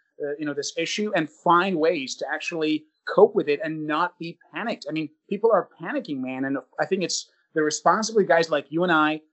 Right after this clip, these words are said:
to let them guys know this is not as serious as you think it is, guys. Seriously, it's just not.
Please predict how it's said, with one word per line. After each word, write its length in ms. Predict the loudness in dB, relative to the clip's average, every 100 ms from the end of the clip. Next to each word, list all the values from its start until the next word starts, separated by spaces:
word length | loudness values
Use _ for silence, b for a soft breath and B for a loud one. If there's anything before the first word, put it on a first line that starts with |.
| _
to 140 | -6 -2
let 160 | -2
them 140 | 0 0
guys 260 | 0 -2
know 120 | -4 -4
this 220 | -4 -6
is 120 | -6
not 340 | 0 0 2 0
as 200 | 0 -4
serious 560 | -6 -2 0 2 0 0
as 160 | -4
you 80 | -4
think 280 | -2 -2 4
it 100 | 4
is, 200 | 4 0
guys. 580 | 0 2 0 -4 -6 -2
Seriously, 480 | -2 -2 -4 -6 -10
it's 200 | -10 -12
just 260 | -12 -8
not. 340 | 0 2 2